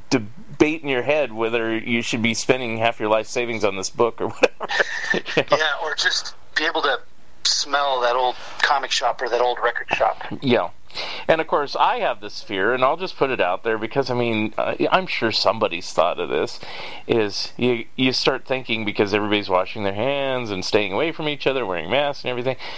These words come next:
Speaker 1: it's like, "How clean are these comic books?" <laughs> You know? It's like, you know, it's like, what if this guy is on his, uh, covid nineteen deathbed and he has to sell his collection immediately to pay his medical bills or whatever, and now they're shipping them to you direct, you know? It's like, ah, you know, it's like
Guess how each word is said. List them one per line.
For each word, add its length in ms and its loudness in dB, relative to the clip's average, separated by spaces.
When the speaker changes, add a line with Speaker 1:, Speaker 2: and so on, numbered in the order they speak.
Speaker 1:
it's 120 0
like, 180 2
"How 200 6
clean 360 -2
are 80 2
these 200 0
comic 420 2
books?" 360 0
<laughs> 60 4
You 80 0
know? 160 4
It's 220 -4
like, 320 2
you 120 4
know, 180 4
it's 220 -4
like, 180 0
what 160 6
if 100 -4
this 220 -2
guy 220 4
is 180 -2
on 140 2
his, 260 -4
uh, 320 6
covid 380 0
nineteen 540 0
deathbed 500 2
and 80 -8
he 80 -2
has 160 0
to 80 -10
sell 220 4
his 100 -4
collection 420 0
immediately 600 2
to 80 -2
pay 140 2
his 120 -2
medical 380 0
bills 200 0
or 60 -2
whatever, 460 0
and 220 2
now 200 2
they're 140 -4
shipping 380 0
them 160 0
to 120 -4
you 300 4
direct, 540 0
you 80 -4
know? 140 2
It's 100 -2
like, 160 2
ah, 480 4
you 120 -4
know, 220 2
it's 160 -6
like 200 0